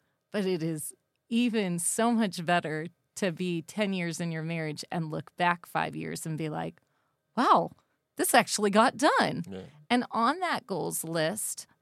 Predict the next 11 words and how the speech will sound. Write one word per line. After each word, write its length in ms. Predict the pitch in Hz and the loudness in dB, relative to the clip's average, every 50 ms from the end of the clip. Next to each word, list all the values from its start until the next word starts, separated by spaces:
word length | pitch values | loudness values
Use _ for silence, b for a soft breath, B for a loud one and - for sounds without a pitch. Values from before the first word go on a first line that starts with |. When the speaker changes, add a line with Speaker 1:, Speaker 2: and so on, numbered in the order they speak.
| _ _ _ _ | _ _ _ _
Speaker 1:
we 380 | 185 185 202 202 196 196 196 185 - _ | -8 -6 -4 -2 -2 -2 -2 -4 -8 _
put 560 | - - 226 208 180 165 165 - - - - - | -8 -4 -2 0 0 0 0 -2 -6 -12 -14 -10
not 400 | - 180 190 196 208 262 - - | -4 -2 0 0 0 -2 -2 -6
just 480 | 208 - 240 226 214 220 214 - - - - | -6 -4 -2 -2 0 -2 -4 -6 -8 -6 -2
our 200 | - 196 196 185 | -2 -2 -2 -2
goals 480 | 175 180 170 160 151 160 165 170 - | -2 -2 -2 -2 -2 -2 -4 -4 -6
of 180 | 165 151 151 - | -6 -6 -6 -10
physical, 460 | - - 170 147 165 160 - 175 156 | -10 -10 -8 -8 -8 -8 -8 -6 -6
mental, 420 | 160 160 160 156 156 - 147 151 | -4 -4 -6 -6 -6 -8 -8 -8
and 120 | 151 156 160 | -8 -8 -10
spiritual. 540 | - - 143 143 - - - - 151 160 | -10 -10 -10 -10 -10 -10 -8 -8 -8 -8